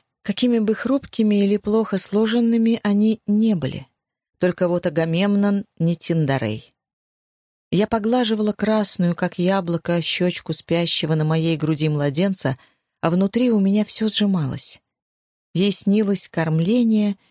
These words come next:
и маленькие губки сморщивались. Вскоре после разрешения от бремени я отправила к Агамемнону служанку с просьбой назвать нашу дочь Ифигенией. Он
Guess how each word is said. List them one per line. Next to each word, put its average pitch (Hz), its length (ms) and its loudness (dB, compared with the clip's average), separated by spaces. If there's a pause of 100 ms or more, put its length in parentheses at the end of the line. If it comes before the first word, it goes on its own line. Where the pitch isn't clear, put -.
(240)
и 180 60 0
маленькие 226 640 0
губки 170 680 -4
сморщивались. 147 1000 -6 (600)
Вскоре 185 440 0 (140)
после 170 300 0
разрешения 165 720 0
от 151 80 -4
бремени 170 520 2 (380)
я 240 200 2
отправила 220 560 0
к - 100 -4
Агамемнону 196 720 2
служанку 196 720 0
с - 120 -2
просьбой 196 480 0
назвать 185 500 0
нашу 185 340 0
дочь 208 400 -2 (140)
Ифигенией. 175 880 -4 (840)
Он 175 180 0